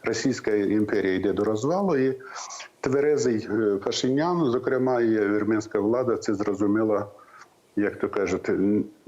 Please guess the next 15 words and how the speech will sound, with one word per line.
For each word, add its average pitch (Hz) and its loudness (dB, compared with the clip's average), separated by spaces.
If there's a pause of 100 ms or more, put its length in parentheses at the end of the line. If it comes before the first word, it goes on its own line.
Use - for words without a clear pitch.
(800)
бажано 131 0
було 131 0
б 123 2
з, 117 -2
е, 120 2
якби 120 2 (260)
у 127 0
чотирнадцятому 143 -2
році, 92 -2
хоча - -2
вони 104 2
підтримали, 98 0
скажімо, 101 -2
анексію 101 0
Криму, 147 0